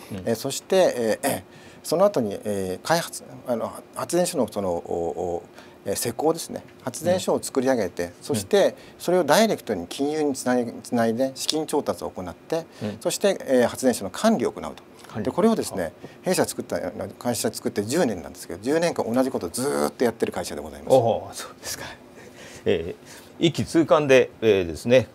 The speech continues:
Speaker 1: えー、開発事業を行っているということですね。
Speaker 2: はい。
Speaker 1: では、まあ、その十年間、うん、直近のですね、業、業績動向、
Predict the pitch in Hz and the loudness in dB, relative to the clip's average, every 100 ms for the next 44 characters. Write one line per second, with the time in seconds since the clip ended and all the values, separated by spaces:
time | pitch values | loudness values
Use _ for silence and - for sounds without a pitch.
0 | - 117 104 95 - 104 95 98 92 90 | -2 4 4 2 0 0 0 -4 -4 -4
1 | 104 104 - 95 87 98 - - - - | -2 -2 -4 -4 -2 -2 -4 -20 -20 -10
2 | 101 85 - - - - 95 101 - 151 | -10 -10 -18 -18 -18 -14 -12 -12 -4 6
3 | 190 120 - - - 147 175 156 151 156 | 6 6 0 -8 2 4 6 6 6 6
4 | 151 110 85 - - 135 123 117 127 - | 4 4 0 -4 -8 -4 -2 -2 -4 -4
5 | - 160 240 214 208 131 117 98 123 151 | -2 2 4 6 6 4 0 2 4 2
6 | - - 123 139 135 120 135 123 123 123 | 0 -2 2 2 2 2 2 2 4 2
7 | 113 120 104 - 87 82 | 0 0 -2 -4 -10 -12